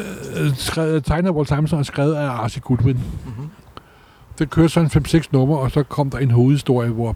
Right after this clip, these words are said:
Speaker 1: Batman så møder den originale. Og det var den originale Kirby Manhunter, der var blevet genoplivet som en klonet udgave. Og en kæmpe conspiracy.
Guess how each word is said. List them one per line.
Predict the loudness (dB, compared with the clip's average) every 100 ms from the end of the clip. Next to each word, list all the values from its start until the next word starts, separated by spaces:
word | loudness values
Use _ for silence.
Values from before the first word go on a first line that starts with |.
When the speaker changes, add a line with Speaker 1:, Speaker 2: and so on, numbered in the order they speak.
| -2
Speaker 1:
Batman | -2 -2 -2
så | 0
møder | 2 2 2
den | 0 -4
originale. | -4 -6 -8 -10 -16 -12 -4
Og |
det | 2
var | 2
den | 2
originale | 0 2 2 2 2 -2 -4 -2
Kirby | 2 4 2 -4 -6 -20 _ _ _ -20 -8
Manhunter, | -2 2 2 0 -2 -8 -10 -20 -20 -20 -2
der | 0
var | 2
blevet | 0 0 -2 -4 _ _ -12 -12 -2
genoplivet | 0 2 0 0 0 0 0
som | -2
en | -2
klonet | -4 0 0 2 0 2 2
udgave. | 2 2 -2 -2 -4 -6 -18 _ _ _ _ -20 -10
Og | -8
en | -4
kæmpe | 0 0 0
conspiracy. | 0 0 0 0 2 4 4 0